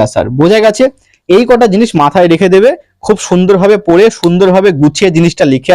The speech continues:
আসবে। দেখো, পয়েন্ট না করলেও হবে, তুমি পুরো জিনিসটা প্যারা প্যারা করে লিখে আসবে, প্যারা চেঞ্জ করে করে, দেখতে সুন্দর লাগবে এবং তুমি সেক্ষেত্রে ভালো নাম্বার পাবে। যদি লেখাটা খুব ভালো হয়, তোমাকে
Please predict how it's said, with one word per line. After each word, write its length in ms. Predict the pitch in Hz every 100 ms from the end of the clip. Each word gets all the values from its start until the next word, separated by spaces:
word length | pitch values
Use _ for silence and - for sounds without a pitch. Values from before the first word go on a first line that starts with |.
| 175
আসবে। 200 | 175 233 - _ _ _
দেখো, 200 | 208 220 214 -
পয়েন্ট 300 | 196 226 254 247
না 80 | 196 196
করলেও 340 | 220 226 240 180
হবে, 180 | 110 - _ _ _
তুমি 140 | 196 240
পুরো 200 | 208 233 185
জিনিসটা 340 | 190 220 - 233
প্যারা 260 | 190 160
প্যারা 200 | 175 202 196
করে 100 | 214 190
লিখে 180 | 143 180
আসবে, 160 | 175 214 214
প্যারা 160 | 156 151
চেঞ্জ 140 | 170 160
করে 120 | 175 175
করে, 180 | 202 320 - _ 143
দেখতে 200 | 196 381
সুন্দর 300 | 233 220 214 220
লাগবে 200 | 220 202 269
এবং 120 | 202 196
তুমি 160 | 175 180
সেক্ষেত্রে 500 | 156 - 175 - 254 - _ -
ভালো 220 | 123 175 208
নাম্বার 280 | 165 139 117
পাবে। 240 | 98 - - _ _ -
যদি 300 | 123 175 254
লেখাটা 340 | 240 226 220 233 -
খুব 200 | - 240 202
ভালো 160 | 220 233
হয়, 160 | 214 262 -
তোমাকে 220 | 175